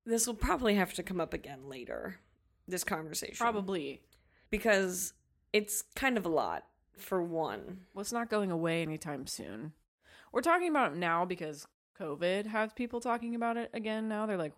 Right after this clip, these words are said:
Speaker 2: "Why am I spending so much money on college when I'm not even there?"
Speaker 1: Yeah.
Speaker 2: But
Speaker 1: But
Speaker 2: also the
Speaker 1: yeah.
Speaker 2: twenty twenty election is coming up, and it's, uh, you know, people talk about it.
Speaker 1: Isn't it weird, though, that we've not really heard about it?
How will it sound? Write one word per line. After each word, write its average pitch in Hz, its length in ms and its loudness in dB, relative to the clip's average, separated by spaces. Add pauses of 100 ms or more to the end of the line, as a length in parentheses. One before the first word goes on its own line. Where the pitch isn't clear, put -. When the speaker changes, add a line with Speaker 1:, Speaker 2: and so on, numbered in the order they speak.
(140)
Speaker 2:
"Why 160 560 -6
am 170 60 -10
I 175 100 -10
spending 175 500 -8
so 196 240 -4
much 185 400 -8
money 247 420 -2
on 190 460 -4
college 240 640 -2
when 160 160 -4
I'm 147 160 -6
not - 200 -6
even 196 240 0
there?" 240 520 4 (120)
Speaker 1:
Yeah. 147 200 2 (260)
Speaker 2:
But 190 60 -4 (100)
Speaker 1:
But 208 80 6
Speaker 2:
also 202 420 4
the 180 100 0
Speaker 1:
yeah. - 40 -8
Speaker 2:
twenty 165 200 -2
twenty 160 220 -2
election 151 400 -2
is 175 140 -4
coming 185 260 -2
up, 180 280 -2
and 156 500 -6 (220)
it's, - 600 -4
uh, - 180 -8 (200)
you 175 100 -4
know, 165 240 -6 (120)
people 170 240 -4
talk 214 180 -2
about 165 220 -2
it. - 160 -6 (100)
Speaker 1:
Isn't 370 240 2
it 381 120 4
weird, 185 240 2
though, 196 180 0
that 170 240 0
we've 170 440 -4
not 165 240 -2
really 175 220 -2
heard 156 220 -6
about 175 280 -4
it? 196 240 -2